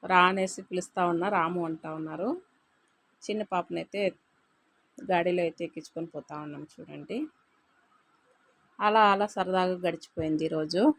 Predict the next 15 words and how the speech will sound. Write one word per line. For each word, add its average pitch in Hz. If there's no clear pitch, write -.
చాలా 202
అయితే 190
చాలా 170
బాగా 165
గడిచిపోయింది 165
ఈరోజు 156
అందరితో 175
పాటు. 160
జాలీగా 202
మాట్లాడుకుంటూ, 185
కబుర్లు 180
చెప్పుకుంటూ 165
గడిచిపోయింది 170
ఫ్రెండ్స్. 165
ఇంకా 185